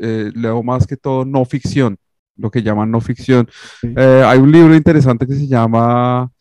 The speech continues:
Speaker 1: eh, Apocalypse Culture, eh, Cultura del Apocalipsis, que es de Adam Parfrey, y, eh,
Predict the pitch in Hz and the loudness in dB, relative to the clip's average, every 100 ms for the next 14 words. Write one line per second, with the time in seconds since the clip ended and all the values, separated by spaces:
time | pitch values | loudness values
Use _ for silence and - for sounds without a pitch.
0 | _ _ - 123 120 120 113 113 110 104 | _ _ -2 0 2 4 2 2 0 -2
1 | 101 101 - 110 123 - 127 123 - - | -4 -4 -4 0 0 0 0 0 -2 0
2 | 120 113 - 107 110 - _ _ - 110 | 0 0 -2 -2 -4 -8 _ _ -6 -2
3 | 107 107 - 117 110 113 113 127 131 120 | 0 0 2 4 4 4 4 2 0 -2
4 | 110 110 - 110 - 110 107 101 107 110 | -2 -2 -4 -8 -4 0 0 2 2 2
5 | 110 120 117 120 127 120 - 120 110 - | 2 2 2 2 2 2 0 -2 -2 -6
6 | 107 110 110 110 107 101 _ _ _ - | -6 -2 -2 -2 -4 -6 _ _ _ -2
7 | 110 110 107 107 | 2 2 2 2